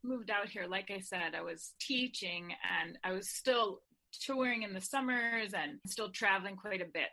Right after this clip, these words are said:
from here. But when I sort of officially got married, by this time accumulated a bunch of animals that needed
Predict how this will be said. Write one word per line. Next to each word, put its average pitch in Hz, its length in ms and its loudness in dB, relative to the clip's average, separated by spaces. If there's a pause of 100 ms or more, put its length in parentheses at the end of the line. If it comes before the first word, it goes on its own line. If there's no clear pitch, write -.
from 190 160 -8
here. 170 340 -6 (440)
But 220 220 4 (120)
when 220 220 0
I 202 340 4
sort 202 220 -2
of 180 100 -2
officially 202 1040 2 (280)
got 240 260 4
married, 214 680 0 (160)
by 214 180 4
this 226 160 0
time 208 200 0
accumulated 196 800 -4
a 185 40 0
bunch 185 260 -2
of 175 140 -10 (320)
animals 220 420 4
that 196 180 0
needed 196 320 -2